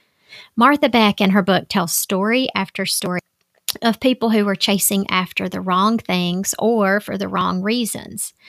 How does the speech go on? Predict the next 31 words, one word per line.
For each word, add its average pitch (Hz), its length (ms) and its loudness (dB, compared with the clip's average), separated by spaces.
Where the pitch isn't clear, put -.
They 233 120 2
were 262 120 2
pursuing 240 580 -2
all 214 220 0
the 269 120 -2
things 202 580 0
that - 140 -6
they 196 200 0
thought 277 280 4
they 185 160 -2
should 170 280 -2
be 180 120 -6
pursuing, 202 760 -8
like 185 200 -4
money, 208 420 2
career 214 540 0
accolades, 180 920 -4
an 202 100 0
Airstream, 202 880 2
bigger 233 240 4
boobs, 202 800 4
a 240 80 2
new 247 140 4
spouse, 208 760 0
or - 140 0
even 349 260 0
things 339 280 -2
like 240 180 -2
adopting 208 460 -2
a 175 60 -2
baby. 180 500 -6